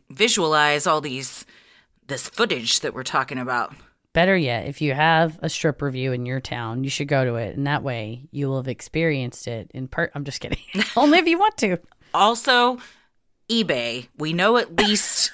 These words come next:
Speaker 2: <laughs>
Speaker 1: has probably a couple more of these nineteen eighty-three calendars.
Speaker 2: <laughs>
Speaker 1: If
Speaker 2: Get,
Speaker 1: you
Speaker 2: get you
Speaker 1: were
Speaker 2: one.
Speaker 1: a lady of the eighty, you wish you were a lady of the eighty. If you're a hot of the aughts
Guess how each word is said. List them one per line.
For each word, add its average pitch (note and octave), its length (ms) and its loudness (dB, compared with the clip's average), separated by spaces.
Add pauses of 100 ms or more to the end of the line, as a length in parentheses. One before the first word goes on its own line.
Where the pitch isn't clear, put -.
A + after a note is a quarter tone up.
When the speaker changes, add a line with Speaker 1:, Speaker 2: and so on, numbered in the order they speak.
Speaker 2:
<laughs> - 120 -14
Speaker 1:
has D#3+ 480 2
probably G#3 420 2
a F#3+ 40 -2
couple F#3+ 380 0
more D#3 320 -2
of C#3+ 100 -4
these C#3+ 220 -8
nineteen D3+ 380 -2
eighty-three C#3+ 420 -6
calendars. B2+ 760 -4
Speaker 2:
<laughs> C#4 40 6 (600)
Speaker 1:
If D3+ 120 -6
Speaker 2:
Get, E3+ 200 -2
Speaker 1:
you A3+ 300 0 (320)
Speaker 2:
get F#3+ 180 2
you F3+ 80 6
Speaker 1:
were A3+ 60 8
Speaker 2:
one. D4+ 140 8
Speaker 1:
a D4+ 60 2
lady D4+ 380 4
of C4 100 0
the D4 160 4
eighty, D4+ 260 0
you A3 340 0
wish F#3+ 360 2
you D#3+ 120 0
were D3 220 2
a D3 40 2
lady D3 400 0
of C#3 140 -4
the D3+ 160 -4
eighty. C#3+ 400 -6 (1040)
If F3+ 160 -6
you're A#3+ 160 4
a A#3 80 8
hot C#4 300 6
of D4+ 100 -2
the D4+ 60 2
aughts D#4+ 680 2